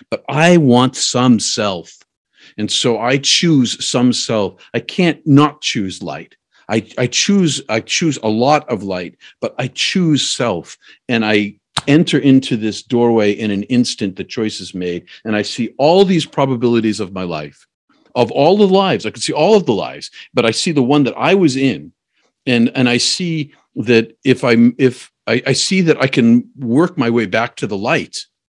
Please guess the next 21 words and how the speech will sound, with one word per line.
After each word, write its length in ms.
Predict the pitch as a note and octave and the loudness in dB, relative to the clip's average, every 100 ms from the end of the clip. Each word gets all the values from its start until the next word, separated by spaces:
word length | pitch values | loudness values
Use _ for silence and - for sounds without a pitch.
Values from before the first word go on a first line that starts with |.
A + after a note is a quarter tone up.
| _ _ _ _ _ _ - | _ _ _ _ _ _ -14
but 340 | A#2+ B2 - _ - | -4 -4 -4 _ -2
I'm 220 | C#3 F3 | 2 4
not, 260 | E3+ D3 - | 4 2 0
I'm 180 | C3 D#3+ | 2 2
just 200 | D3 - | 0 -4
kinda 220 | D3 B2 | -4 -2
like 220 | A2+ G#2 | -2 -2
this 420 | A2 A2 D#2+ - _ _ _ _ - - D#3+ _ _ _ - | -2 -2 -4 -14 _ _ _ _ -20 -20 -20 _ _ _ -12
as 100 | G2 | -6
that 220 | G#2 G#2+ | -6 -4
goes 180 | A#2 F#2+ | -4 -4
by, 380 | F#2+ E2 D2+ - _ _ _ _ _ | -4 -4 -8 -16 _ _ _ _ _
because 360 | A2+ B2+ C#3+ B2 | 0 2 2 0
I'm 380 | C3+ D3+ E3 C3+ | 2 4 4 2
driven 480 | G2+ D3 F#3 F3 D#3+ | 2 4 6 4 4
right 200 | C#3+ C#3+ | 2 0
back 260 | C3+ B2 - | -2 -4 -4
down 200 | C3 B2 | -4 -2
to 60 | |
my 140 | A#2+ G#2 | -2 -2
body 500 | G2 A#2 G#2 F2 | -2 -2 -2 -6